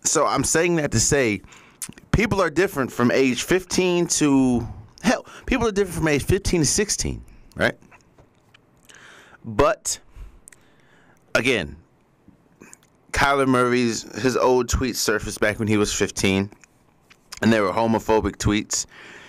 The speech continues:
and, or anti-homophobic tweets, I guess, and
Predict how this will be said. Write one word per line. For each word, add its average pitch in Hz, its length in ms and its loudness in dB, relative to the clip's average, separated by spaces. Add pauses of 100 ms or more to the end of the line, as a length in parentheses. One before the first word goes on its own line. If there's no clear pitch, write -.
(320)
and, 107 640 2 (640)
or 98 140 2
anti-homophobic 98 1000 0
tweets, - 320 -2
I 82 80 2
guess, 90 420 -2 (160)
and 101 540 2